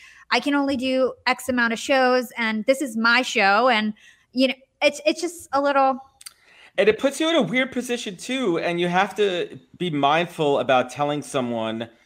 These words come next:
Speaker 2: like, I'm very straightforward with somebody. I either say, "Hey, listen, I think you'd be a good guest, but I'm in a, in a hiatus right now from recording. Reach out to me in a couple months. Let's evaluate it." But if,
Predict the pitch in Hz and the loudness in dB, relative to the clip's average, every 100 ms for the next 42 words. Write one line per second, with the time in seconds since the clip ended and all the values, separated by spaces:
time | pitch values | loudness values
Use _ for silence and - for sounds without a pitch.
0 | _ _ - 151 151 185 202 185 180 160 | _ _ -2 2 2 4 4 2 0 2
1 | 156 143 135 135 117 117 113 85 123 131 | 4 4 2 0 -2 -2 -2 -2 0 0
2 | 127 131 117 127 131 131 143 131 120 110 | -2 -2 0 0 0 -2 -2 -4 -4 -6
3 | 123 131 131 123 117 110 120 123 120 117 | -6 -8 -6 -4 -2 -2 -4 -2 -2 -2
4 | 117 107 107 107 104 101 104 98 110 113 | -2 -2 -2 -2 -4 -6 -6 -4 0 0
5 | 113 107 113 110 107 107 98 - 131 123 | -2 -2 -4 -2 -4 -4 -8 -2 0 0
6 | 127 - _ - 127 131 117 - 120 107 | -4 -8 _ -2 0 2 0 0 -2 -2
7 | 120 110 110 127 131 127 107 107 107 113 | -2 -2 0 2 2 0 -6 -4 0 2
8 | 117 117 113 120 113 | 4 2 0 0 -2